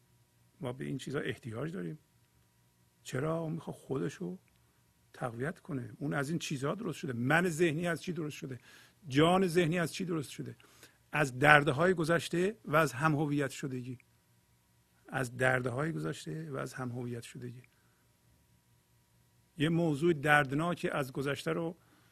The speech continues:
برای شما پیش میاره. الان این میگه که شما ناراحت بشید.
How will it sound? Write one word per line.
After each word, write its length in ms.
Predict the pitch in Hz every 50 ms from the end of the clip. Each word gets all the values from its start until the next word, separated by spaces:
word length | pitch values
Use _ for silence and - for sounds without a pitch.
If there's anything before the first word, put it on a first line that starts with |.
| _ _ _ _ -
برای 200 | 139 143 147 143
شما 200 | - 165 165 160
پیش 360 | - - - 170 156 - -
میاره. 260 | 139 127 120 120 120 120
الان 380 | 135 131 135 139 127 117 117 - _ _ _ _ _ _
این 260 | - 208 139 135 123 - _ _ _ _ _ _ _ _ _ _ _ _ _ _ _ _ _ _ _ _ -
میگه 200 | 127 131 147 143
که 280 | - 151 139 139 - -
شما 220 | - - 147 131 143
ناراحت 460 | 143 139 143 135 123 127 127 - -
بشید. 240 | 127 - - -